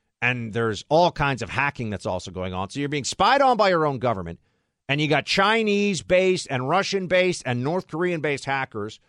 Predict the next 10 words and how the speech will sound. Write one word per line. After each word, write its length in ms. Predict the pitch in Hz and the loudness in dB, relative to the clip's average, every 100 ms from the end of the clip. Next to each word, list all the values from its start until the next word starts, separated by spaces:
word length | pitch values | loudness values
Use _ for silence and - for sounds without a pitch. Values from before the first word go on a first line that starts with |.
| _ _ | _ _
who 80 | - | -2
are 60 | 156 | 0
trying 180 | 170 165 | 2 2
to 60 | |
get 140 | 139 147 | 2 2
access 360 | 170 - 185 | 2 0 -4
to 100 | - | -4
your 100 | 156 | -6
sensitive 420 | 143 151 143 147 123 | -6 -6 -6 -6 -6
information. 680 | 120 120 170 190 - - | -6 -4 -2 -2 -4 -14